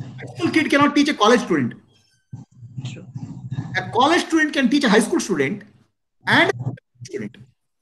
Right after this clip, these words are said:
Speaker 1: So it all depends on whom you teach, depends on where you are.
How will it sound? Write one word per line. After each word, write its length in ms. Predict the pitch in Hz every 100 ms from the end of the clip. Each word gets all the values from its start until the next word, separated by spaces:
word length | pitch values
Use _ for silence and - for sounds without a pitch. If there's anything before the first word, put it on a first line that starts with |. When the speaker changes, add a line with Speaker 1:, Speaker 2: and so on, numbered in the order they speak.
| _ _ - - 117 - - 117 _ _ _ _
Speaker 1:
So 180 | - 254
it 120 | 233
all 340 | 233 294 349 311
depends 280 | 302 294
on 120 | 277 226
whom 220 | 320 370
you 160 | 330
teach, 340 | 233 180 - - - _
depends 260 | 165 214 269
on 220 | 277 233
where 200 | 180 247
you 120 | 269 214
are. 340 | 156 - -